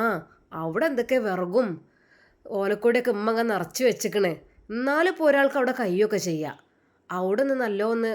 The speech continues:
വൃത്തിയാക്കിയിട്ടൊക്കെ ആണെങ്കിൽ ഓൾ അവിടെ കിടന്നു കേട്ടോ. ഓൾ തന്നെ വന്നാൽ വൃത്തിയാക്കുമല്ലോ. എൻ്റെ പൊന്നാര നാസറേ, ഈ പോയിട്ട് ഓളെ കൂട്ടിക്കൊണ്ടുവരണം, അതാണ് ആദ്യം വേണ്ടത്. എന്നാൽ ഈ സമയം ഉമ്മ, ഉമ്മാക്ക് സമീറ പോയതിന് ശേഷം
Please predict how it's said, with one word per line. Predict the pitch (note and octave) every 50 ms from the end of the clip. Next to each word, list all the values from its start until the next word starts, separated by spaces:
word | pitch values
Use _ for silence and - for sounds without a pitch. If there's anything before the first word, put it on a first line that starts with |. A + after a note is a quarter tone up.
| - -
വൃത്തിയാക്കിയിട്ടൊക്കെ | G#3+ F#3+ F3+ - - - A3+ G#3+ F3+ G#3 F#3+ G#3 G3+ D#3+ - F#3+ F3 D#3+ D#3 - _ _ _ _ _ _ _ _
ആണെങ്കിൽ | G3+ G3 G3 F#3+ F#3 F#3 F3 G3 G3+
ഓൾ | F#3 F3+ G#3 C4
അവിടെ | B3 G#3+ G3+
കിടന്നു | F#3+ G3+ F3+ F3 F3+
കേട്ടോ. | F3 E3+ E3+ F3+
ഓൾ | F3 F#3 G#3 A3
തന്നെ | B3 C#4+ D#4+ F4
വന്നാൽ | E4 D4 C4 C4 B3+
വൃത്തിയാക്കുമല്ലോ. | A3+ G3 F3 - - A#3 G#3 G#3+ G#3 G3 F3+ E3+ D#3+ D#3 - - _ _ _ _ _ _ _ _ _ _ _ _ _ -
എൻ്റെ | A#3 A#3+ D4
പൊന്നാര | D4 C#4 A#3 G#3 G3+ G3+ G#3 G#3+ A3+ B3 C4 C4+ B3 - A3
നാസറേ, | G3+ F#3 F3+ E3+ - - G#3+ G#3 F3 D#3 D#3+ - _ _ _ _ _ -
ഈ | G3+ B3 D4+
പോയിട്ട് | - B3 G3+ F#3 F#3 F3 F3+ - G#3+ F#3+ - -
ഓളെ | G3+ F3+ G3+ A#3+
കൂട്ടിക്കൊണ്ടുവരണം, | A#3 - G3 F#3 F#3+ F3+ - D4+ - C4 F#3+ E3 D#3+ D3+ D3+ D#3 - - _ -
അതാണ് | F#3 F#3 A3 B3+ B3+ A3+ F#3+ F3
ആദ്യം | F3 G3 G3+ F3+ C4+ D#4 C#4
വേണ്ടത്. | A#3 F3 D#3+ D3+ E3 E3 D#3 F#3 - - _ _ _ _ _ _ _ _ _ _ _ -
എന്നാൽ | D#4 D#4+ D#4 E4+ F#4 F4 -
ഈ | - C4+ D4 E4
സമയം | D#4+ E4+ D#4 C#4 C4+ B3+ A#3 F3 - - -
ഉമ്മ, | A3 G3 F#3+ G3 G#3+ G#3 - - - - _ _ _ _ _ -
ഉമ്മാക്ക് | A#3+ A#3+ A#3+ B3 B3+ C4+ C4 C4 C4+ B3 - - - - _
സമീറ | - - C#4+ C#4 C#4 C#4 D4 D4+ D#4+ E4+
പോയതിന് | F4 E4+ D#4 D4 D4 D4+ D4+ D4+ D4
ശേഷം | C4+ D4 D4 - C#4+ B3